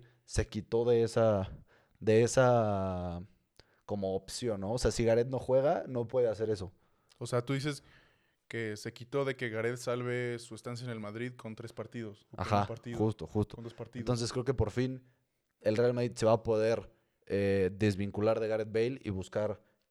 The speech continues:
Speaker 1: un sustituto en el, en el, ya sea en la cantera o con los jugadores que tiene, o, o comprar en, en el mercado de transferencias.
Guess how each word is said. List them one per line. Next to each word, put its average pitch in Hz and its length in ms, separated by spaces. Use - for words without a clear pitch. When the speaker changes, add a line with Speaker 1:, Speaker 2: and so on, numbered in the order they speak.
Speaker 1:
un 113 140
sustituto 104 520
en 104 60
el, 95 320
en 98 120
el, 92 540
ya 117 180
sea 127 180
en 117 80
la 101 100
cantera 113 420
o 104 80
con 95 100
los 90 100
jugadores 104 200
que 104 80
tiene, 113 320
o, 127 440
o - 140
comprar 104 420
en, 98 220
en 90 400
el 90 140
mercado 104 340
de 95 100
transferencias. 110 680